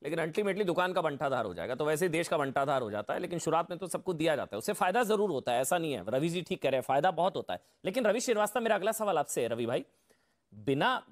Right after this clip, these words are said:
ठीक है, freebies होनी चाहिए, नहीं होनी चाहिए, वो debate है, आपका पक्ष अपना है, सुप्रीम कोर्ट का अपना है, हम लोगों का अपना है, सबका अलग है, मैं उसका सम्मान करता हूं, लेकिन बिना freebies के क्या कल्पना भी नहीं की जा सकती आम आदमी पार्टी की, आपकी पार्टी की? मतलब,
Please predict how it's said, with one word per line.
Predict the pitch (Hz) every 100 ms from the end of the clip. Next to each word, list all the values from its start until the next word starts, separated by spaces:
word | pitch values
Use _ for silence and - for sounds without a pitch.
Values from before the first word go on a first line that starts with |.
| -
ठीक | 233 156
है, |
freebies | - 170 180 202
होनी | 175 190
चाहिए, | 196 214
नहीं | 202
होनी | 190
चाहिए, | 190 269
वो | 233
debate | 170 160 -
है, | 104
आपका | -
पक्ष | 180 175 -
अपना | - 196
है, | 202 311 _ -
सुप्रीम | 135 151 160
कोर्ट | 160 139
का | 131
अपना | - 175
है, | 185 277 _ -
हम | 160
लोगों | 160 170
का | 190
अपना | 160 135
है, | 131
सबका | 139 - 190
अलग | 135 104
है, | 90 -
मैं | 143
उसका | - 202
सम्मान | 185 175 202
करता | 170 151 92
हूं, | 76 _ _ _ _ _ -
लेकिन | 190 247
बिना | 160 180 311
freebies | - 220 214 277 294 -
के | 285
क्या | 294 202 196 254 277 - _ _ _ _ _ _ _ _ _ -
कल्पना | 185 - 285
भी | 262 262
नहीं | 277 285
की | 254
जा | 240 254
सकती | - 240 - 226
आम | 214
आदमी | 208 196
पार्टी | 190 180 180
की, | 170
आपकी | 156 -
पार्टी | 151 131 104
की? | 101
मतलब, | 104 127